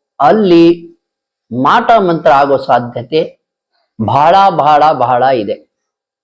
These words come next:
ನೈಂಟಿ ಪರ್ಸೆಂಟ್ ಆ ಜನಕ್ಕೆ ಮಾಟ ಮಂತ್ರ ಆಗ್ತದೆ.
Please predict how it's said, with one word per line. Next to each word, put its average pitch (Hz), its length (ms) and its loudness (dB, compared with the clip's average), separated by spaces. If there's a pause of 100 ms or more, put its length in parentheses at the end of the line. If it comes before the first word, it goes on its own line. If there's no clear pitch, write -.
(1200)
ನೈಂಟಿ 202 880 2
ಪರ್ಸೆಂಟ್ 190 600 -2 (260)
ಆ 139 240 2
ಜನಕ್ಕೆ 147 540 -4
ಮಾಟ 135 380 -2
ಮಂತ್ರ 127 500 -4
ಆಗ್ತದೆ. 113 1040 -2